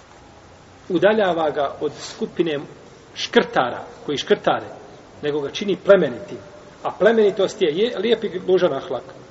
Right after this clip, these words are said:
Plemenitost je svakako lijep, lijep ahlak. I čovjek kada dadne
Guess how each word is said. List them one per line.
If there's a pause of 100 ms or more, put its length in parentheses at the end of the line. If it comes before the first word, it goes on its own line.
(1400)
Plemenitost
je
svakako
lijep, (540)
lijep (260)
ahlak. (4000)
I
čovjek
kada
dadne